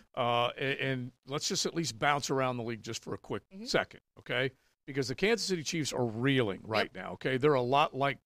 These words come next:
Speaker 1: Jacksonville in a lot of ways, other than they have hardware that they're trying to defend. They won the Lombardi last year. They were good. Uh, and they are now in a situation where they've kind of just found themselves in a funk.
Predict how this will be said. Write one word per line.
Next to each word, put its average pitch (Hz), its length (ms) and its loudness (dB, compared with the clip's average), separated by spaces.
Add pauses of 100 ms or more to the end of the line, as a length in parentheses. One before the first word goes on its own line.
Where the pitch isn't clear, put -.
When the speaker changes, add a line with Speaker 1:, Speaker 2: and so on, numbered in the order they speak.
(480)
Speaker 1:
Jacksonville 117 680 0
in 120 120 -6
a 110 60 -4
lot 107 200 2
of 104 60 -2
ways, 101 340 0 (340)
other 135 240 2
than 131 160 0
they 143 120 4
have 127 180 2
hardware 139 480 4
that 104 140 -4
they're 113 100 -10
trying 110 300 -4
to 98 100 -8
defend. 90 380 -10
They 143 140 4
won 156 300 2
the 139 80 0
Lombardi 110 480 0
last 98 340 0
year. - 160 -8 (240)
They 139 320 6
were 156 480 4
good. 113 460 0 (380)
Uh, 127 340 2
and 139 500 0 (520)
they 143 200 4
are 131 120 4
now 147 440 4
in 143 120 0
a 131 40 2
situation 123 760 0
where 127 180 2
they've 120 340 -2
kind 135 240 0
of 143 120 0 (120)
just 139 220 -8
found 147 280 0
themselves 135 500 0
in 135 120 -2
a 123 80 0
funk. 175 400 -2